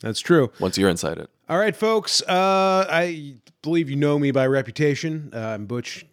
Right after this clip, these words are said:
Speaker 1: And, uh, yeah, I'm, I'm gonna be, uh, taking the money. I'm not after your money, ladies and gentlemen. I'm
Speaker 2: There's
Speaker 1: after
Speaker 2: no one in the bank.
Speaker 1: Oh.
Speaker 2: I, I mean, even when you entered it, there were no patrons. And now the only person you can see is the security guard standing at the door.
Speaker 1: I like the idea that this movie, this reroll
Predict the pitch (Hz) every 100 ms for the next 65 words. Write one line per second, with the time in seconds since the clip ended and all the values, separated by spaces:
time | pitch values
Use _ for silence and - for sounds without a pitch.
0 | - 120 117 117 117 165 175 107 110 117
1 | 120 117 117 107 104 139 117 117 143 135
2 | 170 180 202 190 165 139 127 123 123 113
3 | 117 131 120 113 127 160 175 180 143 117
4 | - - _ - 139 113 82 139 147 170
5 | 165 - - 185 190 175 156 131 123 104
6 | 87 95 101 95 98 90 87 - _ -
7 | 131 123 170 202 196 - _ _ _ -
8 | 104 104 107 107 104 107 113 107 113 117
9 | 104 113 95 92 87 90 95 90 82 87
10 | 90 92 85 80 76 85 92 87 82 82
11 | - - 98 - 131 151 151 147 131 139
12 | 131 107 120 - 135 127 123 117 123 139
13 | 131 123 117